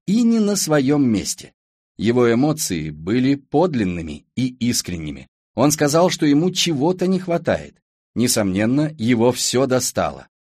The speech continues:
Но он уверенно держался на плаву, чтобы относиться ко всему происходящему с долей насмешки. Я даже разглядел блеск в его глазах, пока он открыто размышлял о ситуации, в которой оказался.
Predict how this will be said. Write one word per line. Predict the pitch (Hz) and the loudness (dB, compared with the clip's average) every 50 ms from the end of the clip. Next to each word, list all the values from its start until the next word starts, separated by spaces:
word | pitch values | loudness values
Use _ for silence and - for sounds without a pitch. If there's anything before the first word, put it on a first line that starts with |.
| _ | _
Но | - 95 107 117 | -4 0 2 4
он | 127 139 143 | 4 4 4
уверенно | 143 135 131 139 147 147 156 151 147 143 | 4 4 4 4 4 4 4 4 2 2
держался | 135 135 131 120 104 117 120 131 131 120 - - | 2 0 0 0 0 0 2 2 0 0 -2 -2
на | 113 113 110 | -2 -2 -2
плаву, | 101 107 98 90 87 123 165 170 - - - - _ | -2 -2 -2 -2 0 -2 -4 -4 -6 -10 -20 -20 _
чтобы | - - - 170 165 170 160 | -10 -4 -2 0 2 4 2
относиться | 156 156 156 151 143 - 214 214 - - 185 185 | 2 2 0 0 0 0 -2 -2 -2 -2 -4 -2
ко | - 165 | -2 -2
всему | 160 - 151 156 156 151 | -2 0 0 0 0 0
происходящему | 131 113 110 107 - 107 95 107 180 220 208 - - - 202 196 190 | 0 -2 -2 -2 -2 -4 -2 0 0 0 0 0 -2 0 0 0 0
с | 151 110 | -2 -2
долей | 87 104 156 180 160 160 156 147 | 0 0 0 2 2 2 2 2
насмешки. | 143 139 123 - - 104 95 80 - - - - - _ _ _ _ _ _ _ _ _ _ _ _ | 2 0 0 -2 -2 -4 -4 -4 -6 -10 -14 -20 -20 _ _ _ _ _ _ _ _ _ _ _ _
Я | 90 101 101 104 | -2 0 0 2
даже | 98 117 113 104 120 | 2 0 0 0 0
разглядел | 113 117 104 95 104 107 98 104 123 127 113 | 0 0 -2 -2 -4 -2 0 2 2 2 0
блеск | 90 101 127 180 185 - - - | 0 0 0 0 0 0 -4 -6
в | 98 | -4
его | 98 98 101 98 110 | -2 -2 0 0 -2
глазах, | 101 80 92 95 87 120 175 190 180 185 | -2 0 -2 -2 -2 0 -2 -2 -2 -2
пока | - 135 120 - 143 147 | -4 -4 -2 0 0 0
он | 143 139 135 | 2 2 0
открыто | 131 123 - - 160 208 220 214 175 | -2 -4 -4 -4 -2 -2 -2 -2 0
размышлял | 156 143 127 120 139 120 - - 147 151 156 143 | -2 0 0 -2 -2 -4 -2 -2 -2 0 0 0
о | 127 | -2
ситуации, | 120 - 104 - 113 143 196 208 - - - 190 185 185 180 | -2 -4 -6 -4 -2 -2 -2 -2 -4 -6 -4 -2 -2 -2 -4
в | 180 - | -4 -2
которой | - 123 113 - 123 120 120 113 | -2 -2 0 0 -2 0 0 0
оказался. | 113 107 117 101 85 87 82 76 78 - - - | 0 0 -2 -2 -2 -2 -6 -6 -6 -8 -10 -10